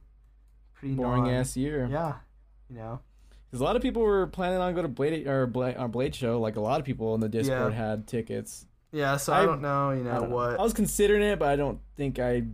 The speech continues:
Speaker 2: I did. I, I, I don't think I would've went. I, I wanted to go to U S N this year, but I don't think that's gonna be a thing either.
Speaker 1: No, I would say anything big knife related won't happen this year.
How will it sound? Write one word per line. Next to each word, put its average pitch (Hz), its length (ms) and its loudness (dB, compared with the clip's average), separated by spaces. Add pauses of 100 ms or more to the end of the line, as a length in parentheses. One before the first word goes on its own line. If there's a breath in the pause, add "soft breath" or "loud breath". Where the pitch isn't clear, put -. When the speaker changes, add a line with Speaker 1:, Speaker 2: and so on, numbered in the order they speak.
(300)
Speaker 2:
I 139 80 -2
did. 131 340 0
I, 131 100 2
I, 156 420 0
I - 180 -6
don't 180 120 -2
think 135 120 0
I - 20 2
would've 117 200 2
went. 113 340 0
I, 135 60 -4
I 131 40 -2
wanted 156 400 0
to 214 60 2
go 165 100 0
to 143 80 4
U 135 180 4
S 131 200 2
N 139 140 2
this 117 200 -4
year, 117 200 0
but 107 100 -2
I 110 60 0
don't 110 140 -2
think 110 140 -6
that's 110 180 -4
gonna 110 160 -14
be 104 140 -4
a 104 60 -2
thing 104 280 -8
either. 107 380 -4 (680)
Speaker 1:
No, 127 520 -4
I 131 260 0
would 208 160 -2
say 156 240 -2
anything 151 520 -2
big 123 320 0
knife 117 320 -4
related 110 400 -4
won't 107 280 -6
happen 98 400 -8
this 98 220 -12
year. 98 260 -8